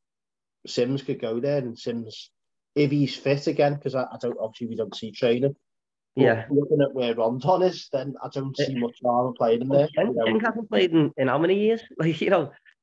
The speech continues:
Speaker 2: but this
Speaker 1: Yeah.
Speaker 2: is what I'm saying. Like, why I'd play the two of them is that if you played Sims up front on his own, it, I think it'd be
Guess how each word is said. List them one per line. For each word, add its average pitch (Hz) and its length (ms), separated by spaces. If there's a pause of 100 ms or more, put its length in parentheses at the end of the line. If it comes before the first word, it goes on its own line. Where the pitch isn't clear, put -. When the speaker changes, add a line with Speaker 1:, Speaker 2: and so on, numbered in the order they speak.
Speaker 2:
but 160 160 (140)
this 208 160
Speaker 1:
Yeah. 226 40
Speaker 2:
is 220 60
what 226 100
I'm 214 140
saying. 175 300
Like, 175 180
why 165 280
I'd 156 200
play 151 160
the 143 100
two 147 260
of 170 80
them 202 220
is 143 180
that 139 220 (1080)
if 147 100
you 170 80
played 214 240
Sims 165 280
up 151 100
front 147 220
on 143 100
his 131 100
own, 135 380 (240)
it, 104 100 (360)
I 143 80
think 156 140
it'd 160 80
be 156 240